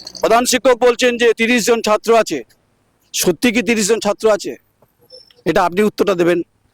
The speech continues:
দুজন হচ্ছে রে শিক্ষকতা করেন, একজন আপনার খণ্ডঘোষ গ্রাম পঞ্চায়েতের উপপ্রধান, আরেকজন মৎস্যের কর্মাধ্যক্ষ, এই উত্তর আপনি দেবেন। <clears throat> যদিও হেডমাস্টার বলেছেন যে ছাত্র আছে, আমি চ্যালেঞ্জ করছি না।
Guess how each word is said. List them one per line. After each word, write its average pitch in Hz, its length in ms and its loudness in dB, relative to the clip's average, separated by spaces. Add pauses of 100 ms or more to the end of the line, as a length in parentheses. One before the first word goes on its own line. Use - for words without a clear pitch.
(560)
দুজন 233 360 2
হচ্ছে 240 200 0
রে 233 140 4 (480)
শিক্ষকতা 226 540 0
করেন, 208 280 2 (200)
একজন 175 260 0 (420)
আপনার 170 300 0
খণ্ডঘোষ 202 400 0
গ্রাম 190 200 0
পঞ্চায়েতের 190 420 0
উপপ্রধান, 185 400 0 (540)
আরেকজন 190 360 0
মৎস্যের 170 400 0
কর্মাধ্যক্ষ, 185 500 -2 (1160)
এই 196 120 4
উত্তর 240 300 2
আপনি 233 180 2
দেবেন। 233 260 2 (380)
<clears throat> - 360 -12
যদিও 202 180 4
হেডমাস্টার 233 480 2
বলেছেন 240 380 2
যে 226 140 4 (560)
ছাত্র 190 380 -2
আছে, 226 240 2 (180)
আমি 185 180 0
চ্যালেঞ্জ 196 300 0
করছি - 260 -2
না। 101 120 -8